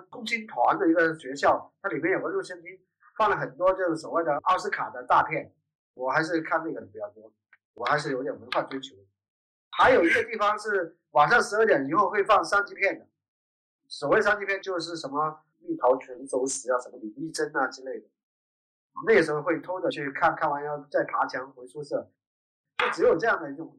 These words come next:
娱乐方式。但它对我们来说是很重要的一个经历吧。我印象当中最深刻就是这个声音，你知道吧？在街上同时几个录像厅，同时放不同的电影，因为它隔音设备也不好，你会同时听到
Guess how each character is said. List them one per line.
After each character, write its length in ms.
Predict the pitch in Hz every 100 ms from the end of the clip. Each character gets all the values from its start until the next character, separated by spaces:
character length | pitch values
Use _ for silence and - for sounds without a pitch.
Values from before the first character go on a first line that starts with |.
| 113
娱 80 | 143
乐 160 | 185
方 180 | - 139
式。 200 | 139 143 _ _ _ _ -
但 140 | -
它 160 | - 254
对 180 | -
我 220 | - 139 123
们 160 | 147
来 160 | 185 202
说 260 | 220 220
是 280 | 202 - 196
很 200 | 165 165 254
重 200 | 240 202
要 280 | 170 127 123
的 140 | -
一 40 |
个 80 | -
经 220 | 147 165 175
历 120 | 120
吧。 100 | 90 _ _ _ _ _ -
我 140 | 135
印 120 | 226
象 180 | 185 165
当 100 | 156
中 120 | 156
最 200 | 165 165
深 240 | 143 - 175
刻 140 | 185
就 120 | 165
是 40 | 165
这 80 | 160
个 80 |
声 260 | 139 190 208
音， 240 | 214 214 _ _ _ _ _
你 60 | -
知 60 | 165
道 80 |
吧？ 100 | 165
在 160 | - 190
街 200 | 185 202
上 340 | 214 202 - _ _ _
同 140 | 160
时 160 | - -
几 100 | 135
个 80 | 170
录 140 | 202
像 200 | 196 180
厅， 260 | 196 214 - _ _ -
同 140 | 180
时 100 | 202
放 200 | 202 -
不 80 | 208
同 120 | 156
的 120 | 170
电 200 | 156 190
影， 160 | 214 - _ _ _ -
因 100 | 262
为 80 |
它 140 | 202 202
隔 180 | 165 170
音 120 | 220
设 160 | 233
备 80 | 202
也 80 | 175
不 120 | -
好， 320 | 156 120 - _ _
你 100 | 147
会 120 | 202
同 220 | - 160
时 120 | 220 220
听 160 | 233
到 400 | 240 208 147 -